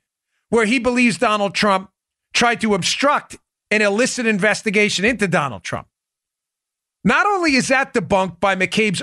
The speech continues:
own words we read before, but you have McCabe's, essentially the F B I lawyer working directly with McCabe, Lisa Page, and the lead investigator,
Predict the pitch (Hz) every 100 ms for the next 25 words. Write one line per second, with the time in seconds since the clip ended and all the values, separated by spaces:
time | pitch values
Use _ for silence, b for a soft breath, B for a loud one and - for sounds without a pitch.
0 | - 226 240 208 220 196 151 156 165 175
1 | 147 143 - 185 147 85 - _ _ _
2 | _ _ _ _ _ 262 262 262 247 262
3 | 247 240 - 294 330 277 170 - 165 240
4 | - 359 359 277 240 285 285 262 240 247
5 | 233 185 240 - 226 202 190 285 - 285
6 | 254 226 202 180 165 165 196 - 165 143
7 | 104 - - _ _ _ _ _ _ -
8 | 240 262 262 254 294 349 381 285 269 277
9 | - 226 160 135 104 104